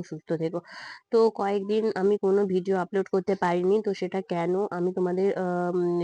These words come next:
পুরোটা বলবো আর কি। তো তোমরা ভিডিওটা লাস্ট পর্যন্ত কিন্তু অবশ্যই দেখো। আর এখানে দেখো, আহ, তো এটা, উম, দুদিন আগেকারই ভিডিও। তো, উম, আহ, এখানে দেখো আমি রাতের বেলায় করছিলাম রুটি, আর এখানে দেখো,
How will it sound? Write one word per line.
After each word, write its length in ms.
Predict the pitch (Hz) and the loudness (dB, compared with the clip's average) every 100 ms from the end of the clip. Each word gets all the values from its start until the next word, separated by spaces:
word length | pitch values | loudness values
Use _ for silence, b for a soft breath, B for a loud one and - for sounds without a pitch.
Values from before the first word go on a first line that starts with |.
| 165 | -2
পুরোটা 360 | 226 214 214 220 180 | 0 2 4 2 2
বলবো 320 | 175 175 175 | 2 2 2
আর 140 | 180 170 | 0 0
কি। 120 | 226 233 B B - | -4 -6 B B -2
তো 100 | 196 | 0
তোমরা 260 | 185 185 196 | 2 2 0
ভিডিওটা 460 | 180 175 196 190 202 | 0 0 2 2 2
লাস্ট 300 | 185 175 - | 2 0 -2
পর্যন্ত 360 | 190 185 190 185 | -2 0 2 0
কিন্তু 240 | 185 196 196 | 0 -2 0
অবশ্যই 520 | 175 170 175 - 196 170 | -2 -2 -4 0 0 0
দেখো। 380 | 151 147 - 240 B B B - | -2 -4 0 0 B B B 0
আর 200 | 175 185 | 2 2
এখানে 280 | 202 202 208 208 | 0 0 0 0
দেখো, 280 | 196 - 226 | -2 0 0
আহ, 240 | 220 196 190 | 2 0 0
তো 120 | 190 | 0
এটা, 220 | 185 185 202 - | 0 0 -2 -2
উম, 280 | 190 185 185 | -2 0 0
দুদিন 260 | 185 196 220 | 0 0 0
আগেকারই 440 | 165 165 175 190 220 | -2 -4 -2 -2 -2
ভিডিও। 380 | 175 170 180 202 233 B B - | -2 -2 2 2 0 B B -2
তো, 100 | 190 180 185 | 2 2 2
উম, 140 | 175 175 170 170 | 0 -2 -2 -2
আহ, 500 | 170 170 165 160 160 - | -2 -4 -4 -4 -6 -6
এখানে 240 | 190 220 | -4 -2
দেখো 180 | 208 190 | -2 -2
আমি 160 | 214 208 | -2 0
রাতের 280 | 180 175 185 | -2 -2 -4
বেলায় 240 | 180 185 | -4 -2
করছিলাম 400 | 190 175 - 190 | -4 -4 -4 -2
রুটি, 360 | 180 185 170 208 202 | -2 -2 -4 -4 -4
আর 160 | 180 175 | -4 -4
এখানে 260 | 170 180 180 | -4 -4 -2
দেখো, 280 | 175 170 | -2 0